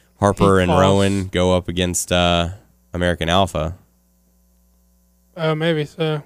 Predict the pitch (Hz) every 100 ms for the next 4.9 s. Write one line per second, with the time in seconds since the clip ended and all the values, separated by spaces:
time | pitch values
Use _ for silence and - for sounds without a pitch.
0 | _ _ _ - 160 170 - - 95 95
1 | 87 85 78 92 87 78 78 78 78 -
2 | _ - 202 214 226 254 196 214 220 233
3 | 180 156 170 226 185 190 180 170 156 151
4 | 135 139 143 139 123 - 82 82